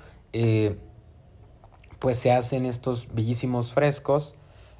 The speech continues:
eh, estas pinturas en, en distintos lugares de la ciudad, ¿no? Y de, de, de la República. Eh, aquí en la ciudad, pues, está el Colegio de San Ildefonso, la Secretaría de Educación Pública, el Palacio Nacional, la Alameda, el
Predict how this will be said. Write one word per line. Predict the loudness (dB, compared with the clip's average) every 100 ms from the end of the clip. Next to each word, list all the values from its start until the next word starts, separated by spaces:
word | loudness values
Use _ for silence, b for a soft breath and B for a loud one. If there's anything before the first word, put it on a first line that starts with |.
| -14
eh, | -6 -2 -2 -2 -4
estas | -8 -6 -6
pinturas | -2 4 6 6 4 -4
en, | -6 -4 -2 -4 -6 -8 -8
en | -8 -6
distintos | -8 -6 -4 -4
lugares | 0 0 0 -2
de |
la | -6
ciudad, | -6 -2 0
¿no? | 0
Y | -2
de, | -4 -6 -10
de, | -14 -14 -14
de | -14
la | -12
República. | -12 -8 -6 -6 -6 -12 b b b b -10
Eh, | -6 -4
aquí | -4 -4 -2
en | 0
la | 0
ciudad, | 2 2 2
pues, | 0
está | -4 -2
el | -4
Colegio | -2 -2 -2 -4
de | -6
San | -4
Ildefonso, | -4 -4 0 0 0 2 2 0
la | -4
Secretaría | -6 -6 -6 -6 -6
de | -4
Educación | -4 -6 -10 -8 -4
Pública, | 0 2 2 2
el | 0
Palacio | 0 -4 -4 -8
Nacional, | -10 -12 -8 -2 2 2
la | 2
Alameda, | -2 -6 -4 0 0 0 B B B B B
el | -2 -2